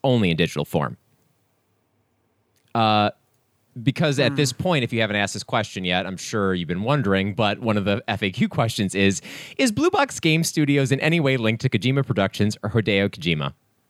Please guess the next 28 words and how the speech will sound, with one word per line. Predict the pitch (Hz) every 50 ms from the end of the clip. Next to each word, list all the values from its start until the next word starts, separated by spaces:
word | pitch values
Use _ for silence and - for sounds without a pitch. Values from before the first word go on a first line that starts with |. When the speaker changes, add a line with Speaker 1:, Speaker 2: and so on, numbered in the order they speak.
| _ _
Speaker 1:
No. | - 208 220 151 101 87 - - _ _ - _ _
Blue | 220 226
Box | 202 208 190 170 -
Game | 160 139 127
Studios | - 135 123 120 101
is | - 107
a | 101
small | - - 143 143 151
independent | 143 131 - 123 120 117
studio | - - 98 92 95 98
based | 95 - 85 87 87 - - -
in | 92 92 87 87 113 120
the | 123
Netherlands. | 101 90 80 80 80 78 78 78 80 - - - - _ _ _ _ _ _ _ _ _ _ _ _ _ _ _ _ _ _ _ _ _ _ _ _ _ _ _ _ _ _ _ _ _ _ _ _ 139 135 _ _ _ _ _ _ _ _ _ _ _ _ _ _ _ _ _ _ _ _ _
Speaker 2:
Well, | - 233 277 302
thanks | - - 320 339 311 -
for | 277
clearing | 226 - - 285 302 285 277
that | 285 311 330 285
up, | 254 247 262 262 - 571 - - - - 285 - - 220 220 202 196
Speaker 1:
<laughs> | 220 214
Speaker 2:
Blue | 233 233
Box. | 196 247 247 262 302 311 - - - - - -
Appreciate | - 226 240 240 220 208 - - 247 226 - - 240 233 233 226 226 -
the, | 233 226 226 220 214 214
um, | 214 208 202 196 196 196 190 180 165 156 - - - _ _ _ _ _
<laughs> | - - - - - - - - 190 170 - - - - 185 170 147
diligence. | 143 180 180 190 196 170 175 180 - - 247 - - -